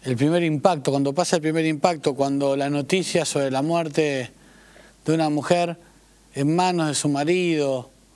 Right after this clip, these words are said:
o por un accidente en el cual su marido está vinculado, el tema duerme. Y el otro día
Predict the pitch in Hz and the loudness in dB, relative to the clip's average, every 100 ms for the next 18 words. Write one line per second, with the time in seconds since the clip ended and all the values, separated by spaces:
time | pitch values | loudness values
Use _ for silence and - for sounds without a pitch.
0 | _ _ - - 147 160 160 143 156 160 | _ _ -14 0 2 4 0 0 0 0
1 | 143 - 156 170 151 151 143 160 156 156 | -2 0 0 0 0 -2 0 -2 0 -2
2 | 139 143 160 139 156 151 139 143 160 180 | -2 0 0 0 0 0 0 0 0 2
3 | 196 202 - - - - - - - 139 | 0 -4 -8 -20 -20 -20 -20 -20 -8 -4
4 | 131 196 180 185 220 190 151 143 135 - | 0 0 2 2 2 0 -2 -2 -4 -6
5 | 160 165 170 202 202 208 220 190 180 | -4 -2 0 0 0 0 0 0 -2